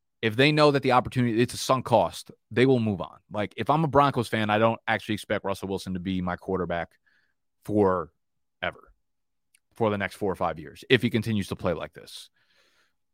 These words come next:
Maybe it's a coaching thing. Maybe they, they, they let him run it back next year with a new coach because Hackett is fucking god-awful.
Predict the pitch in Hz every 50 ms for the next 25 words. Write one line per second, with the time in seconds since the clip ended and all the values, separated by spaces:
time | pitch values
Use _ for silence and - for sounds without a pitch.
0 | _ _ - 110 123 135 160 160 135 143 - 151 139 123 - 98 85 - 78 -
1 | 85 85 98 110 113 110 120 120 117 113 110 117 110 - 104 110 104 101 98 95
2 | 104 92 104 104 101 101 104 107 107 104 101 101 104 104 95 87 98 101 101 -
3 | - 101 98 98 - - - 107 104 101 98 95 98 95 101 101 - - 123 131
4 | 143 - - - - - - 85 90 - - 98 98 - - 92 87 80 - -
5 | - _ _ _ _ _ _ _ _ _ _ _ _ _ _ _ _ _ _ _
6 | _ _ _ _ - - _ _ _ _ _ - - 113 104 - 101 87 92 95
7 | 101 95 95 110 110 - 131 139 131 131